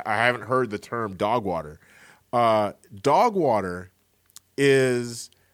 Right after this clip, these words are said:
a derogatory term, just like it sounds like, that I found in Fortnite. Um, and it means that you're a horrible person. You're a horrible player. You should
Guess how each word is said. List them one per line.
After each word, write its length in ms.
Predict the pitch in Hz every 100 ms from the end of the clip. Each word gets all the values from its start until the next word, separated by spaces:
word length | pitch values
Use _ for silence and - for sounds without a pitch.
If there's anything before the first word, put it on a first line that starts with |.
| _ _ _ _ _ -
a 100 | 131
derogatory 840 | 131 120 117 131 160 147 165 175
term, 380 | - 110 101 101
just 200 | 107 -
like 160 | 120
it 80 | 165
sounds 400 | - 113 98 92
like, 340 | 90 82 - _ _ _ _
that 460 | 113 113 120 117 _ _ _ -
I 240 | 139 170
found 680 | 165 143 123 117 117 113 104 -
in 400 | 107 104 101 98
Fortnite. 480 | - 104 101 - - _ _ _ _ _ -
Um, 560 | 110 104 98 92 90 90 _ _ _ _ _ _
and 600 | 131 131 123 123 120 117 110 -
it 340 | 139 135 131 _ -
means 440 | 131 135 131 123
that 160 | 127 120
you're 220 | 123 113
a 60 |
horrible 680 | 110 - 131 131 123 120 110
person. 400 | - 107 104 92
You're 120 | 95
a 80 | 95
horrible 360 | 139 131 117 107
player. 580 | - 113 101 90 82
You 240 | 73 98 104
should 400 | - 123 107